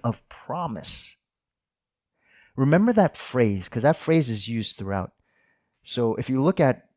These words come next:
verses twenty through twenty-three, "The free woman was born through promise," meaning there was nothing that they did. It was just impossible. The only way this could happen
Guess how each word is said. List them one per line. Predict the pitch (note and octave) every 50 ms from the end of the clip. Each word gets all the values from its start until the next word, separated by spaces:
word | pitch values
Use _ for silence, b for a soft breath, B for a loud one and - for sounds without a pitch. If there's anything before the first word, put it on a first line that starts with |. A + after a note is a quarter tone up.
| _
verses | - A#2 A#2 - - A2+ -
twenty | - B2+ A#2 A2+ G#2
through | - G#2
twenty-three, | - - - A#2 A2 G2 - - A#2 A2 G2 F#2 F#2 _ _ - _ _ _ _ _ _ -
"The | A#2
free | - - - F3+ F#3+ G3
woman | F3 D#3 C3 B2 A#2+ A#2+
was | A2+ G#2+ G2
born | - - A2+ A2 A2 A2 G#2 -
through | - - A2 G#2+ A2 G#2
promise," | - - - - - A2 G2+ G2+ G2 - - - - - - - _ _ _ _ _ _ _ _ _ _ _ _ _
meaning | - B2+ D3 E3 D#3 C#3+ B2 G#2+
there | A2 B2
was | B2 A2 G#2 A#2
nothing | A#2+ A#2 B2+ C3 C3 - - B2+ B2+ B2 A2+ - - _
that | A2+ G2 C2+ - _ -
they | G#2+ G#2+ G#2+
did. | G2 - A2+ G2+ F#2+ F#2+ _ _ _ _ _ _ _ _ _ _ _ _ _ _ _ _ _ _ _ _ _ _ _
It | A2+ - G3+ - - D3+
was | C3 C3 A#2+
just | - C3 - - -
impossible. | A#2 A#2 - - - A#2 B2 B2+ - - G#2 - D#2+ -
The | - - - _
only | - G3 G3 G#3+ A3+ B3+ C4 B3+
way | A3+ E3+ E3 D3 C#3+ D3+ D3+ C#3+
this | B2 B2 C3+ -
could | - - B2+
happen | B2 A#2+ A2+ - - C#3+ C#3+ D3